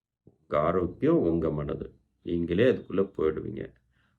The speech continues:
அதுக்கு இந்த இயற்கை உங்களுக்கு ஒரு உந்து சக்தியாக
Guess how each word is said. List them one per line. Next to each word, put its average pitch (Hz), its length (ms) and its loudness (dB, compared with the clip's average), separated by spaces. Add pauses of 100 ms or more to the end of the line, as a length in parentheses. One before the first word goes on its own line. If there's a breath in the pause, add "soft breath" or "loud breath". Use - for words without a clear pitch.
அதுக்கு 80 680 -4
இந்த 76 260 -4
இயற்கை 98 600 2
உங்களுக்கு 80 560 -2
ஒரு 78 200 -4
உந்து 135 460 0
சக்தியாக 95 1120 0